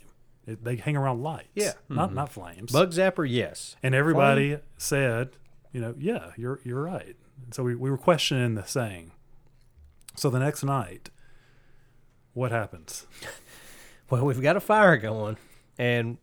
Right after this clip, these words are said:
Speaker 2: one of our other friends that was with us, immediately in the middle of whatever was going on, proclaims, "A moth in the flame." <laughs> And we look down, and sure enough,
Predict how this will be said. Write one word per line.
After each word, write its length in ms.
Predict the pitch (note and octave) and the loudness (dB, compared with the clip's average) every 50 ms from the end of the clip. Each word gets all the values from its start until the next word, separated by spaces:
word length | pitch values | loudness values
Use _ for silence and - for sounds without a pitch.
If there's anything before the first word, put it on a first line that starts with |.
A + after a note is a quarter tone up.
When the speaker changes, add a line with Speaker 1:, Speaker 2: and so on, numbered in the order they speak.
| _ | _
Speaker 2:
one 140 | - D#3 E3+ | 0 2 2
of 80 | F3+ E3 | 4 4
our 160 | E3 E3+ F3 | 4 6 6
other 120 | F3+ D#3+ | 6 4
friends 320 | - - C3+ A#2+ A#2+ A2+ G#2 | 4 2 2 2 2 0 -2
that 80 | A#2 | -4
was 180 | G#2+ A2+ A2 - | -6 -6 -8 -6
with 240 | A#2 A#2+ A#2 A2+ A2+ | -4 -2 -2 -2 -2
us, 260 | A#2+ A2 - - - _ _ - - - - - - - - - _ - - | -2 -4 -4 -8 -14 _ _ -20 -20 -20 -20 -20 -20 -20 -20 -20 _ -8 -2
immediately 640 | C#3+ C3+ C#3 D3+ F3 G3 G3 D#3 D3 C#3+ C#3+ B2+ B2+ | 0 4 8 10 10 10 8 8 4 4 4 4 2
in 100 | C3 B2+ | 2 2
the 40 | B2 | 2
middle 320 | A#2 B2 D3 D#3+ E3+ D#3 | 4 6 6 6 6 6
of 140 | C3+ A2+ A2 | 4 4 2
whatever 360 | C3 D#3 D#3 D#3+ D#3 C#3+ C3+ | 2 4 4 4 4 4 2
was 140 | C3 B2+ B2+ | 0 0 0
going 280 | A#2 C#3+ C#3+ C3+ C3+ C3+ | 2 2 4 4 4 4
on, 360 | C#3 C#3 C3+ C3 A#2+ A2+ G#2 - - | 4 4 4 2 2 -2 -4 -4 0
proclaims, 800 | - C3+ B2+ - - C#3+ D3 D3 C#3+ C3 B2 A#2 G#2+ - - - - - - - _ _ - _ - _ - - _ _ - _ _ _ - | 0 0 2 2 4 4 6 6 4 2 0 -2 -4 -6 -10 -12 -20 -20 -20 -20 _ _ -20 _ -20 _ -20 -20 _ _ -20 _ _ _ 2
"A 100 | F3 G3+ G3+ | 2 4 4
moth 680 | G#3+ B3 C4+ C#4 D4+ C#4 A#3+ F3 - - - - - _ _ - - - | 6 6 8 10 10 10 10 8 4 -2 -10 -16 -18 _ _ -20 -2 6
in 200 | - G#3+ C#4+ C#4 | 8 10 10 10
the 80 | C#4 B3+ | 8 8
flame." 720 | - - C4+ C4+ C4+ - - G#4+ D4 B3 F#3+ C#3+ A#2 A#2 - G#2 - | 10 12 12 12 10 8 4 6 6 8 6 6 4 4 2 0 0
<laughs> 140 | - - - | 0 2 6
And 200 | D#3 D#3+ D#3+ E3 | 8 8 8 8
we 100 | F3+ F#3+ | 8 8
look 260 | F#3+ G3 G#3 G3+ E3 | 8 8 6 6 6
down, 380 | E3+ F3 G#3 A3+ F#3+ D3+ C#3 | 6 8 8 8 8 6 6
and 100 | C3 C3+ | 4 2
sure 240 | - - F3+ F3+ F#3+ | 2 4 6 6 8
enough, 460 | F#3+ F3+ F#3+ A3 G3+ D#3 C#3+ C3+ - | 8 8 8 10 10 8 8 6 2